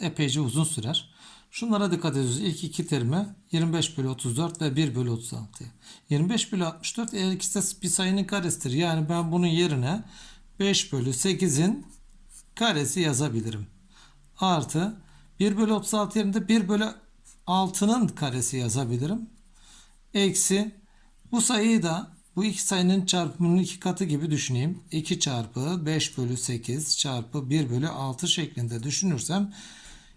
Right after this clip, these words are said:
iki ile sekizi sadeleştirirsek dört olur. Beş bölü yirmi dört. Yani burayı verdi. O zaman bizim A sayımız bu olsa, B sayımız da bu olsa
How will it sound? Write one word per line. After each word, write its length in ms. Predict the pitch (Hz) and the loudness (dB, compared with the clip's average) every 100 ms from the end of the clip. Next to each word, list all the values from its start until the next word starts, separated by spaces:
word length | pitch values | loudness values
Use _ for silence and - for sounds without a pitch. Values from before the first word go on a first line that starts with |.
| - - | -8 -2
iki 260 | 202 - 208 | -2 2 2
ile 300 | 165 165 170 165 | 4 2 0 0
sekizi 480 | 180 160 156 143 | 0 2 2 0
sadeleştirirsek 1200 | - 151 135 139 147 - 214 185 - 208 226 - - _ _ _ _ _ _ _ _ - | 0 0 -2 0 0 0 0 2 2 2 0 -4 -14 _ _ _ _ _ _ _ _ 0
dört 280 | 185 175 127 | 2 2 0
olur. 300 | 147 214 - _ 196 | 0 -2 -6 _ 0
Beş 300 | 196 - 143 | 2 2 2
bölü 340 | 139 202 220 - _ | 2 2 0 -8 _
yirmi 280 | 160 151 147 | 2 4 4
dört. 220 | 123 117 | 2 0
Yani 340 | 190 170 139 165 | 0 2 2 2
burayı 340 | 190 165 180 | 2 4 4
verdi. 380 | 151 147 117 110 95 _ - - - _ - | 2 2 0 -6 -8 _ -20 -20 -20 _ -4
O 120 | 175 | 0
zaman 280 | 180 254 185 | 2 2 2
bizim 400 | 180 214 185 - - _ _ - | 2 2 0 -2 -16 _ _ -4
A 240 | 185 220 | 0 2
sayımız 540 | - 165 139 143 131 127 | 2 0 0 0 0 0
bu 80 | 196 | 0
olsa, 580 | 120 107 135 156 185 | 0 -2 -4 -2 0
B 200 | 156 165 | 0 0
sayımız 440 | - 151 131 123 120 | 0 0 0 -2 -2
da 160 | 120 | -2
bu 120 | 180 151 | 0 0
olsa 420 | 110 - 104 | -2 -4 -6